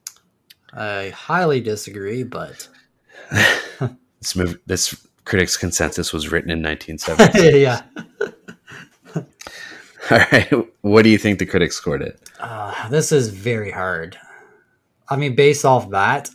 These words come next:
Speaker 1: I'm gonna go with a eighty-six percent.
Speaker 2: Dude, the first time ever you hit it.
Speaker 1: Did I?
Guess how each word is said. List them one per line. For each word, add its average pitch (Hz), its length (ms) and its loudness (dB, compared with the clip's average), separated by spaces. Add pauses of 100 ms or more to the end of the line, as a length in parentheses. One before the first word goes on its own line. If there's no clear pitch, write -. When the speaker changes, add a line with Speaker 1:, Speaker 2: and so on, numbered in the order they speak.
Speaker 1:
I'm 120 120 -6
gonna 113 140 -4
go 107 320 -4
with 95 400 -8
a 92 500 -8 (1600)
eighty-six 143 640 -2
percent. - 600 -12 (600)
Speaker 2:
Dude, 160 840 10 (160)
the 123 140 8
first 123 400 6
time 127 340 6
ever 113 560 8
you 104 280 4
hit 110 280 4
it. - 440 0 (160)
Speaker 1:
Did 143 180 6
I? 214 300 6